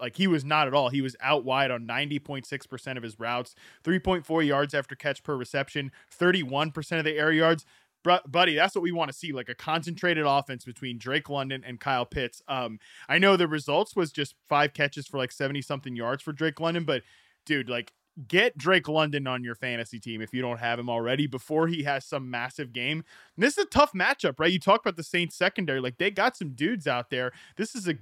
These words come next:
this is expected to be one of the top five defenses in the N F L. And Drake London, he looked good, man. I, I'm, I'm, I really wanna be high on Drake London this year.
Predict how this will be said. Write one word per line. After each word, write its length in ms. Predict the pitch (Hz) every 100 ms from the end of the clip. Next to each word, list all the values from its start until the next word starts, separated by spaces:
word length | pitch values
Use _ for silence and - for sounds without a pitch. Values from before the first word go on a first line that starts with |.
| -
this 180 | - 208
is 200 | 262 -
expected 480 | 165 - 185 208 160
to 40 |
be 120 | 127 135
one 200 | 139 139
of 80 |
the 60 | 123
top 300 | - 151 127
five 240 | 147 131
defenses 500 | 113 147 151 123 123
in 120 | 127 117
the 120 | 113
N 80 | 110
F 140 | -
L. 280 | 160 147 123 - - _ _
And 140 | 156 147
Drake 240 | 185 233
London, 400 | 202 202 180 139 - _ _ _ _ _ 143 - 139
he 80 |
looked 280 | 156 190 -
good, 260 | 170 131 110
man. 160 | 117
I, 120 | 120 -
I'm, 280 | 170 202 180
I'm, 440 | 160 185 202 170 139 _
I 140 | 135 175
really 340 | 170 165 151
wanna 220 | 131 123
be 100 | 117
high 220 | 120 117 101
on 100 | 104
Drake 240 | 107 92
London 320 | 95 92 80
this 180 | 76 -
year. 280 | - -